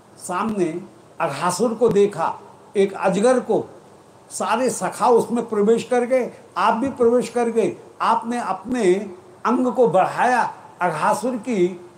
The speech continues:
मुख गुफा उसको अवरुद्ध कर दिया। श्वास भीतर से बाहर निकलना चाहे, घुट रही है श्वास, सिर फट गया,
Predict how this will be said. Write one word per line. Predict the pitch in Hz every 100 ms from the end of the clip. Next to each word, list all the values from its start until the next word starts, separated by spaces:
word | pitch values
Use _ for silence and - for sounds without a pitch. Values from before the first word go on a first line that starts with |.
| -
मुख | 185 240 233
गुफा | 180 190 - 214 254 214 - - 254
उसको | 226 254
अवरुद्ध | 254 196 220 233 226
कर | 247 240
दिया। | 226 277 247 135 - - - - - - - - - -
श्वास | - 240 - 311 143
भीतर | 151 220 262
से | 214 254
बाहर | 185 160 160 240
निकलना | 254 254 254 247
चाहे, | - 214 196 202 170 - - - - - - -
घुट | 147 185
रही | 254 277 277
है | 262
श्वास, | - 220 208 - - - -
सिर | - - 302
फट | - - 196
गया, | 202 254 294 226